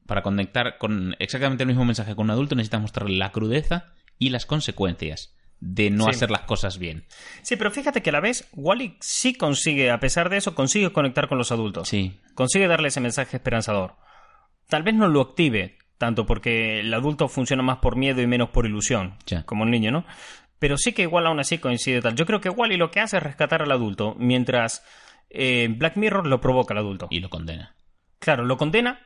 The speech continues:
Speaker 2: para provocarlo.
Speaker 1: Hmm.
Speaker 2: Te condena y te dice, "Esta, esta es tu vida por tu puta culpa".
Speaker 1: Ya.
Speaker 2: O sea, por tu culpa el mundo está así, te vas a joder. Y por el otro lado es, "Gracias a nuestra mano", por en Wall-E, "gracias a nuestra mano salimos adelante".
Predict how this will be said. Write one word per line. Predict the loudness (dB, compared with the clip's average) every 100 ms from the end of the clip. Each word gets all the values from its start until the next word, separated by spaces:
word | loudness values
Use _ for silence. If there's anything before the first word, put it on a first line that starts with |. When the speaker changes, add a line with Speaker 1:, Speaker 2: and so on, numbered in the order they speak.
| _
Speaker 2:
para | 0 2
provocarlo. | 4 4 2 -2 -4 -12 -16
Speaker 1:
Hmm. | -8 -4
Speaker 2:
Te |
condena | 0 2 2
y | 2
te |
dice, | -2 -4 -6 -2
"Esta, | 0 0 -2
esta | -6 -4
es |
tu | -2
vida | 0 0
por | -2
tu | 0
puta | 4 4 2
culpa". | -2 -6 -8
Speaker 1:
Ya. | -12 -18 -20 -20 -8
Speaker 2:
O |
sea, | -2 2
por | 2
tu | 4
culpa | 4 4
el | 2
mundo | 2 0
está | -2
así, | -4 -8 -12 -8
te | 0
vas | 0 0
a |
joder. | -2 -2 -4 -6 -6 -4 -6 -12 -18 -2
Y | 0
por | 4 4
el |
otro | 4 4
lado | 2
es, | 2 -4 _ _ _
"Gracias | -2 0 0 -2 -2
a |
nuestra | -2 0 0
mano", | 2 0 -4 -10 _ -14
por | -10
en | -4
Wall-E, | 0 0 -2 -8 _
"gracias | -6 -2 -2 0
a | 0
nuestra | 0 0
mano | -2 -4 -6
salimos | -4 -4 -4 -6
adelante". | -6 -8 -12 -18